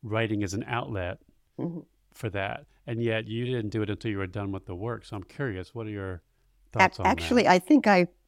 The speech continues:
Speaker 2: must have misled you a little bit
Speaker 1: Oh,
Speaker 2: because
Speaker 1: okay.
Speaker 2: I was writing poetry. First, I was a psychotherapist and started a practice, and then I started writing poetry. It just started happening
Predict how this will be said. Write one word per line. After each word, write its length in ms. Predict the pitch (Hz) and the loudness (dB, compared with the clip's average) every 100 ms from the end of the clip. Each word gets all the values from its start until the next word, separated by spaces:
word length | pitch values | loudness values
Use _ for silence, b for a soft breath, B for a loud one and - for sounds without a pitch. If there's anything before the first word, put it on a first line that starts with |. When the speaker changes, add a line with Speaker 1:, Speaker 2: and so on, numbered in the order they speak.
| _ _ _ _ | _ _ _ _
Speaker 2:
must 340 | 135 185 175 | 0 2 2
have 140 | 180 - | 0 2
misled 500 | 175 165 170 165 156 | 2 2 4 4 4
you 100 | 160 | 2
a 80 | 143 | 2
little 280 | 147 170 | 0 0
bit 200 | 151 127 | 0 2
Speaker 1:
Oh, 100 | 170 | 4
Speaker 2:
because 400 | 147 151 156 156 | 4 4 4 4
Speaker 1:
okay. 120 | 98 - | 2 4
Speaker 2:
I 160 | - | 4
was 260 | 175 180 - | 4 2 2
writing 300 | 165 160 156 | 2 4 2
poetry. 680 | - 151 147 - 147 139 - _ _ _ _ _ _ - - | 2 -2 -2 -2 0 0 -2 _ _ _ _ _ _ -20 -12
First, 320 | - 214 214 180 | 2 4 4 4
I 80 | |
was 220 | 156 156 147 | 4 2 0
a 40 | |
psychotherapist 880 | 147 139 139 139 147 131 - 131 - | 0 0 0 -2 -2 -2 -2 -4 -4
and 100 | 127 | -6
started 360 | - 131 123 127 | -4 -4 -4 -6
a 40 | |
practice, 500 | - 123 113 - 127 | -6 -6 -6 -8 -8
and 200 | - 143 | 2 4
then 200 | 135 156 | 6 4
I 120 | 143 131 | 4 -2
started 480 | - 147 127 123 | -4 -4 -4 -4
writing 320 | - 120 117 117 | -4 -4 -4 -4
poetry. 600 | 127 120 - - 127 - _ _ _ _ | -4 -4 -4 -2 -2 -2 _ _ _ _
It 160 | - 143 | -12 -4
just 200 | 147 143 | -2 -2
started 340 | - 143 127 | -2 0 0
happening 560 | 120 98 - - 190 240 | -2 -4 -4 -2 -2 -4